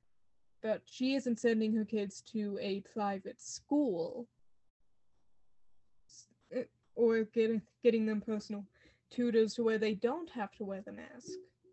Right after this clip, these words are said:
'Cause, like, a sex-, successful acting career means you make a, quite a bit of money, I would imagine.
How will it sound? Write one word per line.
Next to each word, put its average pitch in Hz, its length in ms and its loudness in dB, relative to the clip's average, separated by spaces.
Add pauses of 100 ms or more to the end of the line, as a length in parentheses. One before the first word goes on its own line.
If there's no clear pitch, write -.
(1040)
'Cause, 262 140 -4
like, 254 300 -4
a 254 60 -6
sex-, - 460 -8
successful 311 760 -2
acting 254 440 -2
career 214 380 0
means 220 560 -2
you 226 80 -2
make 214 260 -6 (240)
a, 214 120 -4
quite 262 320 2
a - 20 2
bit 214 140 0
of 202 120 -6
money, 254 400 -2
I 190 80 -6
would 190 300 -8
imagine. 208 720 -10